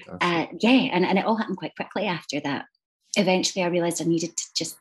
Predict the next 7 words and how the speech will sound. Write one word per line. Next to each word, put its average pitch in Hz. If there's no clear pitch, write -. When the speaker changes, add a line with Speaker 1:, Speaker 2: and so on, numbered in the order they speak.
Speaker 2:
stop -
being 160
a 151
journalist 151
because, -
uh, -
writing 185